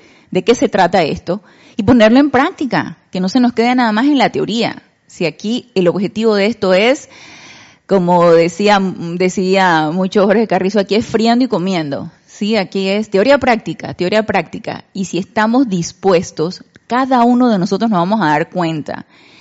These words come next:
que de lo aprendido siempre viene la oportunidad. A mí me ha pasado,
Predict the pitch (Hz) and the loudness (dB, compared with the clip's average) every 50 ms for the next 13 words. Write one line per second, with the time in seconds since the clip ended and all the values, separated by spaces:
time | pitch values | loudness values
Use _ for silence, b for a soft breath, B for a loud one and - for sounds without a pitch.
0 | b b b b b b _ - - 202 202 208 214 226 240 - - - - 175 | b b b b b b _ -4 0 0 2 2 0 0 -2 -6 -10 -10 -6 -2
1 | 190 190 185 185 185 180 175 170 170 - 165 165 160 160 170 180 240 254 226 185 | 0 2 2 4 4 4 4 2 0 -2 -4 -2 -2 -4 -4 -2 0 2 2 2
2 | 170 156 139 156 156 - - - - 220 220 220 214 214 214 196 190 202 202 202 | 2 2 0 -2 -6 -12 -10 -6 -4 -2 -2 -2 -2 0 0 0 0 0 0 0
3 | 202 202 202 214 220 214 _ _ _ _ _ _ _ _ - 175 170 160 160 - | -2 -2 -2 -4 -6 -8 _ _ _ _ _ _ _ _ -4 -2 -2 0 0 0
4 | 156 147 156 - 147 143 139 123 - - - _ - - _ _ _ _ _ _ | -2 -2 -2 -4 -6 -6 -6 -6 -8 -10 -12 _ -20 -20 _ _ _ _ _ _
5 | _ _ _ _ _ _ _ _ _ _ - 156 147 175 185 208 240 277 277 - | _ _ _ _ _ _ _ _ _ _ -8 -6 -4 -4 -2 -2 -2 -2 -2 -2
6 | 277 269 - 247 269 320 349 320 247 190 - - | -6 -4 -4 -4 -4 -2 -2 -2 -2 -4 -4 -8